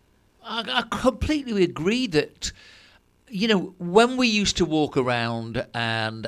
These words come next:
every now and again, somebody would pass you in the streets and you knew that they were not like the rest of us.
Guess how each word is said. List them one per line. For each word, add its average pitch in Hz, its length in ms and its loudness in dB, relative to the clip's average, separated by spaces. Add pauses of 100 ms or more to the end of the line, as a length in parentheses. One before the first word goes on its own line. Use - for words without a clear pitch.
every 185 220 2
now 143 160 0
and 123 80 -4
again, 120 380 -2 (100)
somebody 254 560 0
would 196 260 -2
pass - 360 -2
you 113 100 -4
in 117 120 -4
the 113 60 -6
streets - 760 -4 (440)
and 190 220 4
you 196 60 6
knew 180 580 4 (360)
that 156 260 4
they 147 160 8
were 135 480 4
not 143 440 2
like 131 420 2
the 135 120 4
rest 135 360 0
of 107 120 -8
us. - 400 -8